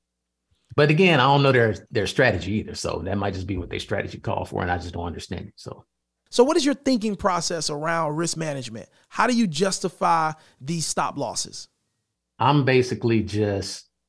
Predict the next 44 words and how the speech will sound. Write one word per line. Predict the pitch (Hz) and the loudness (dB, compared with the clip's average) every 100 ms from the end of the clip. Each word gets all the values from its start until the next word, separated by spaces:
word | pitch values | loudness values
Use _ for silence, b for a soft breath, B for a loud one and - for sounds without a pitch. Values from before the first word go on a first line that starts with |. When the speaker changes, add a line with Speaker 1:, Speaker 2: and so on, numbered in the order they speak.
| _ _ - | _ _ 0
Speaker 1:
okay, | - 139 80 71 _ _ _ _ _ _ _ _ _ _ _ _ _ _ _ _ | 0 2 -2 -6 _ _ _ _ _ _ _ _ _ _ _ _ _ _ _ _
trying | - 82 | -6 -4
to | 80 | -4
think. | 92 95 | -4 0
I | |
don't | 120 110 | 2 2
know | 98 92 | 0 -2
quite | - 104 98 | -2 -4 -2
what | 98 | -6
the | 82 | -6
math | 92 104 87 - | -2 -2 -4 -8
would | 85 | -8
be, | 87 85 | -8 -8
but | 92 90 - b b b b - | -4 -4 -6 b b b b -6
if | 110 | 4
I | 156 | 6
have | 175 151 110 | 6 6 4
a, | 98 101 - 95 | 0 -2 -4 -8
a | 95 | -6
three | - 139 | -2 2
hundred | 135 123 123 | 2 0 2
K | 135 120 | 2 2
account, | 117 107 92 92 _ _ _ - | 2 0 -2 -4 _ _ _ -8
I'm | 98 | -6
trading | 98 95 95 85 | -2 -2 -2 -2
thirty | 98 80 | -4 -4
lots. | 80 80 - - | -6 -8 -10 -6
If | 113 | 2
I | 131 | 2
had | 113 | 2
a | |
six | - 156 | 0 2
hundred | 151 127 123 | 4 4 4
K | 135 113 | 4 4
account, | 117 107 101 | 4 0 0
I'm | |
trading | 104 104 90 | 0 -2 -2
sixty | - 104 - 85 | -6 -6 -6 -8
lots. | 76 - - - _ _ _ _ _ _ _ - | -10 -14 -20 -20 _ _ _ _ _ _ _ 2
I | 147 | 2
just | 151 | 4
trade | 165 147 135 | 6 6 4
ten | - 147 139 | 4 4 4
percent | 127 - 139 117 | -2 0 -2 -2